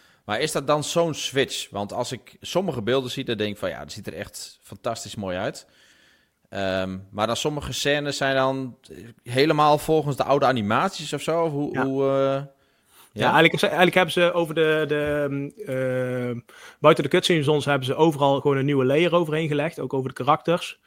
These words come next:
Speaker 2: Eh, daarbij is het ook wel dat de karakters wel heel stroef ogen, hè, want ze hebben gewoon, ja, de oude, eh, assets gebruikt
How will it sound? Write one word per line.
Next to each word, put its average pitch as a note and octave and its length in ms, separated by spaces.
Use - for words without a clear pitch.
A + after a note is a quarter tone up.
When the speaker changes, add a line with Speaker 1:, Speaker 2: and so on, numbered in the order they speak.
Speaker 2:
Eh, A#2+ 760
daarbij C3+ 320
is C3+ 60
het C3 120
ook D3 80
wel C#3 100
dat B2+ 80
de C3 60
karakters C3 400
wel C#3 200
heel C#3+ 180
stroef - 500
ogen, E3 600
hè, C3+ 160
want G3 120
ze - 60
hebben B2 180
gewoon, B2+ 340
ja, B2+ 180
de A2 80
oude, A#2+ 800
eh, B2 440
assets - 280
gebruikt D3 440